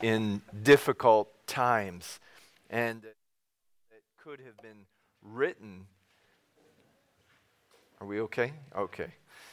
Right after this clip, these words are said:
A psalm that could have been written for Jacob and his situation, and that's where we're going again this morning, the life of Jacob,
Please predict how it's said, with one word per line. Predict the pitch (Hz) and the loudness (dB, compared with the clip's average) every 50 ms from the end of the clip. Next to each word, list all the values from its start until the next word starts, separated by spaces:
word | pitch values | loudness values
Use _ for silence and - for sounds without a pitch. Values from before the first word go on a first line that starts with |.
| - - - | -20 -16 -14
A | - - | -12 -8
psalm | - - 139 131 135 135 | -2 0 2 2 2 2
that | 127 120 - | 0 -2 0
could | - 151 127 | 2 2 2
have | 131 117 | 2 0
been | 120 117 110 104 | -4 -4 -4 2
written | 107 131 160 165 - 131 127 120 113 | 6 8 8 8 6 2 -8 -10 -10
for | - - - 123 120 117 117 113 110 107 104 98 - _ _ _ _ _ 117 | -12 -10 -6 -2 0 2 2 2 2 0 -2 -6 -14 _ _ _ _ _ -12
Jacob | 104 131 139 151 160 156 - 95 82 82 - - | -2 0 2 2 2 0 -6 -10 -12 -12 -14 -12
and | - 113 123 | -12 -10 -10
his | 120 113 - | -10 -12 -12
situation, | - - 117 - - - 110 104 104 107 117 - - - 104 95 | -12 -14 -14 -14 -14 -10 -8 -6 -6 -6 -6 -8 -12 -16 -16 -16
and | 90 87 95 | -14 -10 -4
that's | 107 107 110 - - - - - - - 120 120 | -2 -2 -2 -2 -6 -14 -20 -20 -20 -20 -14 -10
where | 120 123 120 120 | -6 -6 -6 -4
we're | 113 113 107 | -6 -6 -6
going | 110 117 113 113 113 110 | -6 -6 -4 -6 -8 -10
again | 107 101 98 113 107 107 110 | -12 -8 -6 -4 -4 -4 -6
this | 104 98 - - - | -8 -14 -16 -16 -12
morning, | 113 113 113 113 113 101 92 | -8 -8 -8 -8 -10 -12 -12
the | 90 95 | -10 -4
life | 98 107 110 110 - - | -2 -2 -2 -2 -4 -10
of | 107 90 - | -16 -16 -12
Jacob, | - 110 107 107 101 - 113 107 107 104 | -6 -6 -6 -6 -4 -6 -6 -6 -6 -8